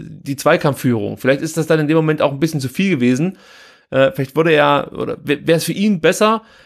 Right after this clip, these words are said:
wenn er dann sich mehr auf die Arbeit hinten konzentrieren könnte und die Spieleröffnung dann vielleicht jemand machen könnte wie ein Phillips oder von mir aus auch ein, ein Bartschuber da prominenter auftreten könnte.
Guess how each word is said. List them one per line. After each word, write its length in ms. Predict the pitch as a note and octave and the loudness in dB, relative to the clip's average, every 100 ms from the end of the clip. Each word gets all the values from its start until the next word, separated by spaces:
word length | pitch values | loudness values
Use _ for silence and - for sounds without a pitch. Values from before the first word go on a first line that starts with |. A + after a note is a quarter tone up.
| _ | _
wenn 120 | D3+ D#3+ | 0 2
er 80 | |
dann 300 | D#3 D#3+ D3+ - | 4 2 -2 -10
sich 260 | - D3+ D3 | -8 -6 -2
mehr 320 | C3+ F#3+ G#3+ | 0 2 2
auf 300 | C#3 C3+ - _ _ _ - | 0 -4 -8 _ _ _ -14
die 140 | - | -6
Arbeit 320 | - C#3 C#3 C3+ | -2 2 2 2
hinten 300 | F#3 G#3+ F3+ | 0 -2 -2
konzentrieren 560 | - C3 A#2+ B2 A#2+ | -2 -2 -2 0 0
könnte 340 | A#2+ C3 E3+ E3+ | 0 -2 0 -2
und 160 | C#3 | -4
die 80 | B2+ | -6
Spieleröffnung 840 | - E3 F#3 E3 D#3+ - G3 G#3 - _ - | -4 0 2 2 -2 0 0 0 -6 _ -4
dann 160 | C#3+ | -2
vielleicht 200 | D3 D3+ | 0 -2
jemand 240 | D#3 D3+ - | 0 -4 -2
machen 240 | D3+ D3 | -4 -4
könnte 260 | D3 D#3 C#3 | -4 -4 -2
wie 80 | C#3+ | -4
ein 100 | C3 | -2
Phillips 460 | G#3 E3 - - - | 0 0 -4 -8 2
oder 180 | G3+ | 2
von 160 | F#3+ D#3 | 2 2
mir 80 | C3 | 0
aus 100 | B2 | 0
auch 220 | - C3 | 0 0
ein, 220 | C3 B2 - | -2 -6 -12
ein 180 | C3 B2 | -10 -4
Bartschuber 460 | C3+ D#3+ - D3+ C3 | 0 0 -2 -2 0
da 140 | B2 | 0
prominenter 600 | B2 C3+ B2+ C3 E3 D#3+ | -2 -4 -2 0 0 -2
auftreten 420 | A#2 - A#2+ - | -2 -6 -8 -8
könnte. 400 | A#2+ A#2+ D#2 C2+ | -8 -8 -8 -14